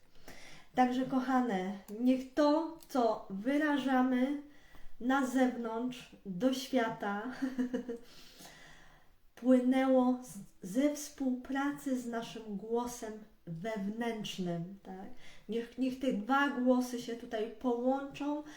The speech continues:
nauczą się właśnie współpracować, bo naprawdę nie ma wtedy takiej możliwości,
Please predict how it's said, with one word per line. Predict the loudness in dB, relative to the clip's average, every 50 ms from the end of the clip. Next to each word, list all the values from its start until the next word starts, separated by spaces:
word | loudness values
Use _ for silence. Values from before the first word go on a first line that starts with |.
| -20 -20 -14 -8
nauczą | -8 -8 -8 -4 -4 -4 -4 -2 -2 -2 -2 -2
się | -4 -4 -8 -6
właśnie | -4 -6 -6 -6 -8 -10 -10
współpracować, | -12 -12 -14 -16 -14 -8 -2 0 2 2 0 -2 -6 -6 -6 -6 -6 -8 -8 -6 -4 -4 -2 -2 -4 -2 -2 -4 -4 -6 -14 -16 -18 -20 -20 -20 -20 -20 -20 -20 -20 _ _ _ -12
bo | -8 -6 -4 -2
naprawdę | -2 -4 -4 -4 -2 0 2 2 2 2 4 2 2 2
nie | 2 0 -2 0
ma | 0 0 -2 -2
wtedy | -2 -4 -2 -2 -2
takiej | -2 -4 -6 -8 -6 -8 -8
możliwości, | -8 -4 -2 0 0 0 -2 -4 -6 -6 -4 -4 -4 -4 -6 -6 -10 -14 -8 -4 -4 -4 -4